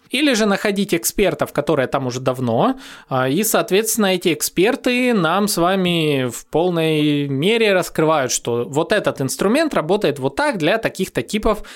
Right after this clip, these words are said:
целевых аудиторий. Ну и напоследок, э, что скажу. Сейчас, э, растёт количество запросов на рекламные интеграции в подкасты.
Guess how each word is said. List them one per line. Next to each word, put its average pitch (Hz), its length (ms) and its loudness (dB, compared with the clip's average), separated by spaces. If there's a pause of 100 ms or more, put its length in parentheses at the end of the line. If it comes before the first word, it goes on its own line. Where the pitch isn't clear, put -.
(200)
целевых 127 580 0 (280)
аудиторий. 135 720 -2 (280)
Ну 339 160 2
и 359 100 2
напоследок, 226 920 0
э, 131 280 2
что 214 280 0
скажу. 147 420 0
Сейчас, 220 480 -2
э, 151 240 4
растёт 185 440 0
количество 147 880 0
запросов 156 640 0
на 151 320 0
рекламные 147 440 0
интеграции 127 500 -2
в - 100 -8
подкасты. 196 600 -2